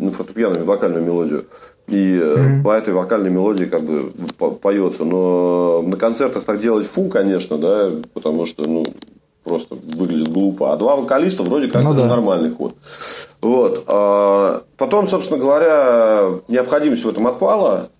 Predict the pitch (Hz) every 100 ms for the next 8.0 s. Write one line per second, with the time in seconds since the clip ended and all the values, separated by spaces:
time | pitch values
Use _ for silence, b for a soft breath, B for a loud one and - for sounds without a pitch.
0 | _ _ - 156 180 170 175 160 - 123
1 | 110 - 131 104 92 120 127 117 101 92
2 | 92 107 104 87 85 80 76 67 73 71
3 | 50 - - - - 80 80 76 76 73
4 | 71 - - 107 101 101 90 - - _
5 | _ - 90 85 82 80 _ - 107 143
6 | 139 131 139 127 139 123 117 101 92 -
7 | 101 98 - 85 78 95 - 90 80